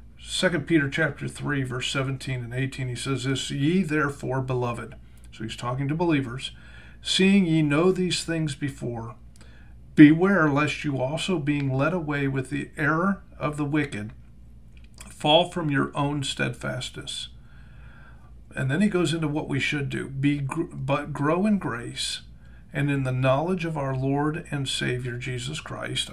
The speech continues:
i e the truth. And then he says this statement, "To him be glory both now and forever. Amen." In other words,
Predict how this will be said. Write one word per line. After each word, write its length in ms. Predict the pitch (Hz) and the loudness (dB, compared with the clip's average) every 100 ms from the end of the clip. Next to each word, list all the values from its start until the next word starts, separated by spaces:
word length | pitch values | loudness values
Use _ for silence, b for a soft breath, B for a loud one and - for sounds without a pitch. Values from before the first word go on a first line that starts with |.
| - | -4
i 140 | 113 | -2
e 220 | 131 127 135 | 0 0 -2
the 160 | 151 | -2
truth. 580 | 147 - 107 117 156 - - b b b b b b b b b - | -8 -8 -6 -6 -8 -14 -20 b b b b b b b b b -6
And 140 | 131 | -2
then 100 | 131 | 0
he 100 | 147 | 0
says 360 | 135 147 139 135 | -2 -2 -2 -2
this 180 | 139 135 | -2 -2
statement, 500 | - 135 127 127 - | 0 -2 -4 -8 -4
"To 240 | 147 139 | 0 0
him 580 | 117 165 180 196 214 214 - - - - | 0 -2 2 4 4 0 -10 -18 -20 -4
be 140 | 143 135 | 0 0
glory 540 | 147 143 139 139 147 | 0 0 0 0 -2
both 340 | 131 117 110 | -6 -8 -8
now 420 | 127 123 127 131 - b b b b b - | -2 -2 0 -4 -6 b b b b b -8
and 140 | 135 | -8
forever. 400 | - 120 113 113 117 | -4 -4 -4 -4 -6
Amen." 380 | 113 113 110 - - b b b b | -6 -8 -10 -14 -20 b b b b
In 60 | 123 | -2
other 140 | 143 | 0
words, 600 | 170 156 143 135 - - | 2 2 0 0 -4 -6